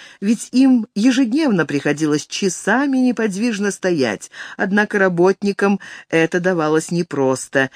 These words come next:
и через некоторое время они начали терять терпение и стали шаркать ногами и вполголоса переговариваться.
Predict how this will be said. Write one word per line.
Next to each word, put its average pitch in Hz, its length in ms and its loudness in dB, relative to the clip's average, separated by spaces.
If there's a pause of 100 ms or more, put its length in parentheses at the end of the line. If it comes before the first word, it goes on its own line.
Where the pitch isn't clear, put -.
(220)
и 277 140 0
через 143 320 -2
некоторое 147 400 0
время 262 320 -2
они 208 240 0
начали 202 340 -4
терять 170 320 0
терпение 170 760 0 (260)
и 285 120 -4
стали 220 360 -2
шаркать 190 480 -2
ногами 151 540 -2
и 143 60 -2
вполголоса 143 680 -2
переговариваться. 127 1000 -2